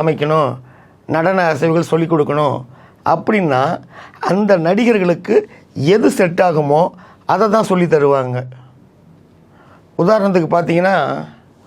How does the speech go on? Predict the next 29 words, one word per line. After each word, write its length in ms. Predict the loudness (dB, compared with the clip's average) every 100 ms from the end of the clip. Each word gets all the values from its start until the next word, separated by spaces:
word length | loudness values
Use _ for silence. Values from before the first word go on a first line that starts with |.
| -20 -20 _ _ -4
சூப்பர் 360 | -2 0 -2 0
ஸ்டார் 240 | 0 2
ரஜினிகாந்த் 540 | 2 2 2 2 4 2
அவர்களுக்கு 480 | 2 -2 -2 0 -2 -2 _ _ -12 -2
அவருக்கு 300 | 0 0 2 2
ஒரு 120 | 2
மாதிரியான 520 | 2 0 -2 -4 -2 -2
டான்ஸ் 220 | -4 -4 -6
மூமெண்ட்ஸ் 360 | -4 -6 -4 -4
இருக்கும், 340 | -4 -2 -2 -2 -14 -20 -12 -2
அதுக்கு 220 | 0 2
தகுந்த 260 | 2 2 0
மாதிரி 140 | 2 2
அவங்க 140 | 0 -4
சொல்லி 140 | -2
தருவாங்க. 420 | 0 0 0 -2 -10 -10
இப்ப 180 | -8 -6
சூப்பர் 340 | -4 -2 -2
ஸ்டார் 220 | 0 0 2
ரஜினிகாந்துக்கு 760 | 2 2 2 0 -2 -2 0 -2 -4 -20 -20 -20 -14
சொல்லிக் 320 | -4 -2 2
கொடுக்கக்கூடிய 440 | 2 2 2 2 4
ந-, 160 | 4 2 0
நடன 260 | -2 -2 -4
அசைவுகள் 460 | -2 -4 -2 -4 -4
வந்து 200 | -2 -4 -4 -18 -20 -20 -4
கமலுக்கு 380 | -2 2 2 2 2
சொல்லி 160 | 2
தர 160 | 0